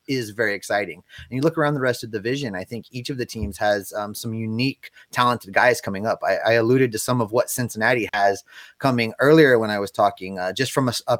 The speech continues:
starting pitching side. We're gonna see Hunter Greene. We're gonna see Nick Lodolo. We're gonna see Graham Ashcraft. Uh, th-, and there's many more, um,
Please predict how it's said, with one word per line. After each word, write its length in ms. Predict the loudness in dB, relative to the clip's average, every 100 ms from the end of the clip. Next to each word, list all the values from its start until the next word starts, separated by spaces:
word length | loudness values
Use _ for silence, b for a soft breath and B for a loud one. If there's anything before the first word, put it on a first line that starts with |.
| -2
starting 420 | 2 4 4 0
pitching 320 | -4 -6 -6
side. 220 | -4 -2
We're 140 | 0 0
gonna 140 | -2
see 160 | -2 -4
Hunter 200 | -2 -2
Greene. 320 | -4 -6 -8 B B
We're 100 | -2
gonna 160 | 2 2
see 160 | 2
Nick 200 | 0 2
Lodolo. 380 | 0 2 0 0
We're 140 | -2 0
gonna 220 | 0 0
see 160 | -2
Graham 280 | 0 2 2
Ashcraft. 500 | 0 0 0 -2 -2 -6 _ B B 0
Uh, 140 | 0
th-, 140 | 2 2
and 200 | 2 2
there's 180 | 2 4
many 180 | 4
more, 480 | 4 4 4 2 0
um, 380 | -4 -4 -8